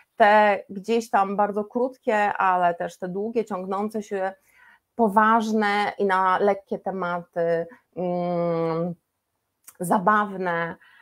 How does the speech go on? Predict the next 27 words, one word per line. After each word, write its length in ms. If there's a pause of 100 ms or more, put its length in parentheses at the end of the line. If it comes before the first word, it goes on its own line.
(120)
Em, 480 (500)
i, 420 (120)
e, 300
i 120
to 80
jest 180
bardzo 280
ważne, 540
żeby, 460
żeby 180
te 80
rozmowy 400
faktycznie 480
dawały 580
nam 180
taką 260
obopólną 760 (420)
satysfakcję. 840 (460)
I 260 (360)
ja 140
wiem, 200
że 120
to, 140
co 140
proponuję 560
w 100
kursie, 640